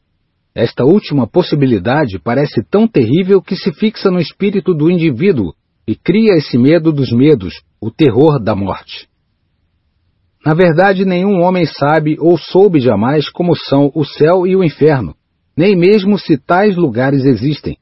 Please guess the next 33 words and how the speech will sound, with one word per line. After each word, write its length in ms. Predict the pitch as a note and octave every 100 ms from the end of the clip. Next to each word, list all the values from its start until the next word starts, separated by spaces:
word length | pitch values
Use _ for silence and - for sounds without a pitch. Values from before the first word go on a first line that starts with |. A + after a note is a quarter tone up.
| _ _ _
e 60 | A#2
essa 200 | - -
falta 380 | - D3+ E3+ B2+
de 120 | G#2+
um 100 | B2+
conhecimento 680 | A#2+ A#2+ A2 G#2+ A2 B2 G#2+
decisivo 680 | G#2+ D3 B2+ G#2 F3 D#3 F2+ _ _ _
abre 300 | - D3 F3
as 100 | F#3
portas 440 | - E3 F3 E3+ B2+
do 80 | C3+
espírito 460 | - G#3+ G#3+ F3+
humano 360 | C#3 D3 F3+ D#3
ao 120 | D#3+
charlatão, 640 | - F3 E3+ D3+ E3 E3 - _ _ _ _
que 240 | - D3+
entra 300 | G#3 A3 G#3+
e 120 | F3 F3+
controla 580 | G3 D3 C#3+ D#3 D#3
inteiramente 720 | C#3+ - G#3 A3 C#3 E3+ F#3 D3
o 40 |
pensamento 640 | E3 D#3 B2+ B2 E3 D3+ D#3
com 140 | D3+
as 140 | A#2
mais 380 | G2 D3 F#3+ D#3+
variadas 560 | C#3+ C#3+ B2+ C#3 C3+ -
formas 420 | - C3 C3+ C3
de 100 | A#2
magia, 540 | A#2 A#2 A2+ D#3 E2 - _ _ _ _
truques, 400 | F3 G#3+ - D#3 - - _
fraudes, 640 | _ C3 E3 D#3 F2+ D#2+
et 140 | G2+ -
cetera. 460 | - A#2+ - -